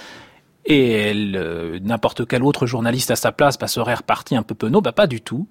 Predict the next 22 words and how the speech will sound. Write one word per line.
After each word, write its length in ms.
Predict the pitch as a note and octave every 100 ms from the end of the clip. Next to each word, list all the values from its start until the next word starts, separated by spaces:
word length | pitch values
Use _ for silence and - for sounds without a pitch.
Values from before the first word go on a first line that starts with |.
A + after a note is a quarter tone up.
| _ _ _
Elle, 200 | A3 G#3+
elle 100 | C#3
se 140 | -
dit, 160 | B2+ G3
mais 140 | D3+
je 60 | C3
vais 120 | D#3+
justement 400 | F3 D#3 D#3 C3+
saisir 380 | - F#3 E3+ D3+
l'occasion 440 | A2+ A2 G#2 E3
et 80 | F3+
je 100 | C3+
vais 180 | C3 F3
décrire 800 | A2+ C3+ A#2 - F3 F3+ G3 F#3+ - -
les 100 | B2
mouvements 540 | A#2+ C3+ E3 C#3 C3+ C3
de 40 |
foule, 300 | - - G#2
ce 80 | -
qui 160 | - F3
se 140 | -
passe, 480 | D3 - G#2 -